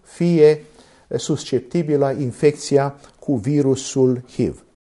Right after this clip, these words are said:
Au fost cel puțin opt perechi care au fost implicate în studiul acesta și, în esență, dezactivarea a constat în eliminarea unei porțiuni a genei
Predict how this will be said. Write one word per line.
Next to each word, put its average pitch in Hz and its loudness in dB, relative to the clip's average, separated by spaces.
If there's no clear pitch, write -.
Au 135 6
fost - 2
cel 190 6
puțin 160 -2
opt - 0
perechi 151 2
care 135 2
au 135 4
fost 143 2
implicate 135 -2
în 127 0
studiul 123 0
acesta 113 -4
și, 190 0
în 185 2
esență, 170 0
dezactivarea 147 0
a 143 -6
constat 160 -4
în 170 -4
eliminarea 151 -4
unei 151 0
porțiuni 156 2
a 127 -4
genei 123 -2